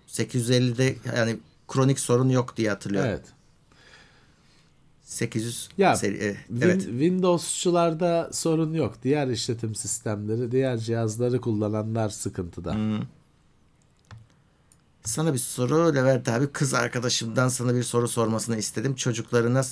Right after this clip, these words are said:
Speaker 1: aldığı ilk teknolojik hediye neydi diye sordu demiş.
Speaker 2: Şimdi teknoloji, hani neyi teknoloji? <laughs> Hani pilli oyuncak teknoloji mi?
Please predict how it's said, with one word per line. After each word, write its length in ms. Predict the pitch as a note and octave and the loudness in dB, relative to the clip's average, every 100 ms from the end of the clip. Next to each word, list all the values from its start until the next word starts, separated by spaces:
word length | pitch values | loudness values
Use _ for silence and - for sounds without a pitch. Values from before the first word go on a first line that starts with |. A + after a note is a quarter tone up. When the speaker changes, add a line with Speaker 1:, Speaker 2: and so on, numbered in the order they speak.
| - | -2
Speaker 1:
aldığı 420 | A2 G#2+ A#2+ C#3 | 0 2 2 0
ilk 260 | A#2 C3 - | 0 -2 -2
teknolojik 560 | A2+ - A2+ A2 B2+ | -2 -2 -4 -4 -2
hediye 340 | A2+ G#2 C3+ B2+ | -2 2 2 4
neydi 300 | B2+ A2 G2+ | 4 2 0
diye 140 | G2 | -2
sordu 340 | - G2 F#2 | -2 -4 -4
demiş. 320 | F2+ - - - _ _ _ _ _ _ _ _ _ _ _ _ _ _ _ _ _ _ _ _ _ _ _ _ _ _ _ - _ _ _ _ _ _ _ _ _ _ - | -8 -10 -14 -20 _ _ _ _ _ _ _ _ _ _ _ _ _ _ _ _ _ _ _ _ _ _ _ _ _ _ _ -20 _ _ _ _ _ _ _ _ _ _ -14
Speaker 2:
Şimdi 220 | F2 F2+ | -10 -10
teknoloji, 880 | - F#2+ - G#2 G2+ G2+ G#2+ A2 G#2 - _ _ _ _ _ _ _ _ _ _ _ _ | -6 -6 -4 -4 -2 -2 0 2 2 -4 _ _ _ _ _ _ _ _ _ _ _ _
hani 300 | - G#2+ G#2 | -2 0 2
neyi 240 | G#2+ A#2+ B2 | 4 6 6
teknoloji? 600 | B2+ A#2 B2+ A#2+ A#2+ G#2 - - F3+ - G#3 | 4 2 2 2 4 2 2 2 2 4 2
<laughs> 460 | - - - - | 2 -4 -14 -2
Hani 380 | C#3 C3+ C3 B2 - - - - _ _ | 4 8 6 4 -2 -18 -20 -20 _ _
pilli 360 | - C#3+ D3+ D3+ | 2 4 6 8
oyuncak 580 | D3 D3+ D3+ D#3+ D#3 - | 10 8 8 4 2 4
teknoloji 640 | D#3 D3 D#3 D#3 D#3+ D#3 | 2 2 2 4 6 6
mi? 240 | D3+ D3+ | 4 2